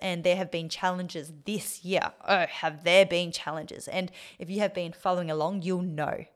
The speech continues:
You'll know that there have been, there's been turbulence. <laughs> It has been a rocky road this year. But it's still another P B year in terms of my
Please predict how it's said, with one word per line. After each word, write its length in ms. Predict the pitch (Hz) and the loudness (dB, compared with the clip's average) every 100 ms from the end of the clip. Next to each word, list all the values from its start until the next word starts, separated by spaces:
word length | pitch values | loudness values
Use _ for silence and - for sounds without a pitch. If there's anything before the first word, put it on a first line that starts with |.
| _ | _
You'll 140 | 180 | -6
know 220 | 175 175 185 | -2 2 2
that 120 | 160 | 2
there 200 | 160 170 | 0 0
have 180 | 175 147 | -2 -4
been, 320 | 165 160 156 - - - - - | -4 -4 -8 -12 -20 -20 -20 -8
there's 220 | - 196 185 | 0 0 2
been 160 | 196 | 2
turbulence. 640 | 202 202 160 92 82 - 233 208 175 - | 4 4 4 0 -4 -2 -2 -4 -8 -2
<laughs> 340 | 370 480 - | 0 0 0
It 140 | 190 190 | 2 2
has 100 | 160 | 2
been 220 | 180 175 | 0 2
a 140 | 175 | 0
rocky 680 | 170 156 156 175 - 185 175 | 0 -2 2 2 2 -6 -4
road 400 | 151 156 147 - | 0 0 0 -2
this 220 | - - - | -10 -10 -8
year. 220 | - - _ _ _ _ _ - _ _ _ _ _ _ _ _ _ | -6 -8 _ _ _ _ _ -20 _ _ _ _ _ _ _ _ _
But 220 | - 226 - _ _ _ _ _ - | -6 -6 -8 _ _ _ _ _ -16
it's 240 | 196 - | -12 -6
still 460 | - - 220 214 233 - | -4 -2 0 0 -2 -2
another 640 | 196 180 185 180 180 175 180 - | -4 0 0 2 2 0 -4 -8
P 320 | - 202 190 | -6 -6 -4
B 100 | 190 | -4
year 640 | 180 160 156 175 202 254 - - | -6 -8 -4 -2 0 -2 -8 -8
in 100 | 175 | -8
terms 380 | - 175 175 | -4 -4 -2
of 100 | 180 | -4
my 460 | 170 175 147 156 180 | -4 -2 4 6 6